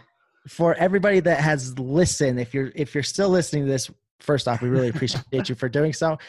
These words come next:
Speaker 1: But if you have a name for us that we could name this little collab that we're gonna
Speaker 2: Yes,
Speaker 1: do
Speaker 2: please.
Speaker 1: at the first of, um, every month, we're gonna record the first Tuesday of every month, I think is what we, we
Speaker 2: Yes, sir.
Speaker 1: decided on, wasn't it? So these will probably come out, like, the first Thursday or Friday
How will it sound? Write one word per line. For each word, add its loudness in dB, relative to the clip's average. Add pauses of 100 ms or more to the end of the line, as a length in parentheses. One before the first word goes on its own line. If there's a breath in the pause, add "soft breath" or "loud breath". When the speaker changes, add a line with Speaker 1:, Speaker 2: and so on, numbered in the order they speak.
(140 loud breath)
Speaker 1:
But 2
if -2
you 4
have 2
a 4
name 2
for 2
us -2
that 2
we 0
could -4
name 0
this -6
little 0
collab -2
that -4
we're -4
gonna -4
Speaker 2:
Yes, 0
Speaker 1:
do -4
Speaker 2:
please. -4
Speaker 1:
at -2
the 2
first -2 (100)
of, -4 (240)
um, -8
every -4
month, -4
we're -2
gonna -2
record -4
the -8
first -8
Tuesday -6
of -8
every -8
month, -12
I -14
think -14
is -14
what -14
we, -14
we -16 (420)
Speaker 2:
Yes, -8
sir. -2
Speaker 1:
decided -6
on, -12
wasn't -8
it? -8
So -6
these -2
will -4
probably -2
come -10
out, -8
like, -10
the -20
first -8 (680 soft breath)
Thursday -2
or 0
Friday -2